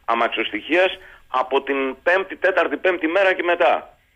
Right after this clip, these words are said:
Την έκτη μέρα ξεκινούν οι εργασίες ισοπαίδωσης και επιχωμάτωσης.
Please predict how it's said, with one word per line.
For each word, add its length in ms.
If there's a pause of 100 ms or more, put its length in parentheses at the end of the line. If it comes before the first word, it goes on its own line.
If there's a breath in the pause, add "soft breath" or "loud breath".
(260 soft breath)
Την 200
έκτη 320
μέρα 380
ξεκινούν 760
οι 140
εργασίες 640 (140)
ισοπαίδωσης 920 (500 soft breath)
και 280 (180)
επιχωμάτωσης. 1000